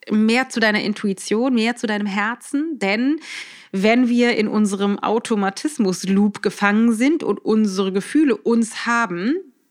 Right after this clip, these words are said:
dann, ähm,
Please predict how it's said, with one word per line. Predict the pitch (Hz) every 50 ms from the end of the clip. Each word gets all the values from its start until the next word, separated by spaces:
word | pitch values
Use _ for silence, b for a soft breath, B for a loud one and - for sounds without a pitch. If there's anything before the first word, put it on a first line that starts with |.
| _ _ _ _ _ _ _ _
dann, | - 202 190 196 220 262 311 349 403 453 _ B B B B B B B B B B B B B B _
ähm, | - 220 226 233 233 233 233 233 233 233 233 233 233 233 233